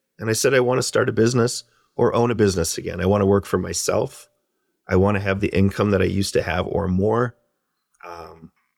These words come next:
and I won't th-, and she said, "Great. Now go rip up your resume and delete your profile online 'cause you don't need to find a job." And I said, "Okay, I, th-, I think it's, I think you're right."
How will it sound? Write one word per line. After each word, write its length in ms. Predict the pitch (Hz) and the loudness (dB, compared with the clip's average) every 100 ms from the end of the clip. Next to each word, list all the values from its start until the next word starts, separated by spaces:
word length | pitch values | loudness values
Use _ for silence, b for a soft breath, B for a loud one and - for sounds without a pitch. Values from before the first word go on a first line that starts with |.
| _ _ _ _ - | _ _ _ _ -2
and 180 | 117 113 | 0 2
I 120 | 101 | 0
won't 260 | 123 131 - | 0 0 0
th-, 140 | 127 | 0
and 100 | 110 | 2
she 120 | 120 | 0
said, 220 | 120 123 127 | 0 0 0
"Great. 400 | 127 104 - - | -2 -2 -4 -4
Now 160 | 107 110 | -2 2
go 120 | 110 | 4
rip 220 | 120 120 | 4 2
up 160 | 127 - | 0 0
your 120 | 139 | 2
resume 360 | 104 104 107 | 2 0 2
and 80 | 107 | 2
delete 340 | 98 101 104 - | 2 0 -2 -4
your 60 | |
profile 520 | - 127 127 98 98 98 | 2 2 2 0 -2 -4
online 500 | 98 107 117 92 92 _ _ _ | -4 -4 -4 -6 -14 _ _ _
'cause 160 | 107 107 | -2 4
you 80 | |
don't 120 | 113 107 | 4 4
need 160 | 107 | 2
to 60 | 101 | 2
find 220 | 101 104 | 2 2
a 60 | 98 | 2
job." 380 | 98 87 87 - _ _ _ _ _ _ _ _ _ | 2 0 -6 -16 _ _ _ _ _ _ _ _ _
And 160 | - 98 | -2 2
I 60 | 98 | 2
said, 180 | - 123 | 2 0
"Okay, 340 | - - - - | 0 -4 -4 -2
I, 160 | 98 | -2
th-, 100 | 113 | 0
I 80 | - | -2
think 260 | 110 110 113 | -2 -2 -2
it's, 320 | 101 - - | -4 -6 -10
I 60 | 104 | -6
think 240 | 117 113 | -4 -2
you're 140 | 110 | 2
right." 280 | 120 123 - | 2 2 -2